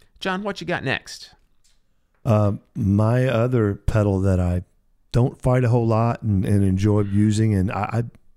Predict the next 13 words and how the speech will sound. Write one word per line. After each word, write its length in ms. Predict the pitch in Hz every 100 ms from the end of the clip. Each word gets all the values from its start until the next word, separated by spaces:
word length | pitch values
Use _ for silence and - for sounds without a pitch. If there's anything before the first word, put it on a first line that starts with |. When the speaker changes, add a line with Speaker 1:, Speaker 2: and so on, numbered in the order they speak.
| - - _ - - -
Speaker 2:
I, 80 |
I 40 | 113
actually 260 | 143 147
used 200 | 120 127
it 80 | 123
the 80 | 123
other 160 | 120 117
night 240 | 131 123
because 240 | 87 110 95
some 140 | 107
people 260 | 104 110 101
preferred 480 | 104 - 107 107
it, 160 | 87 -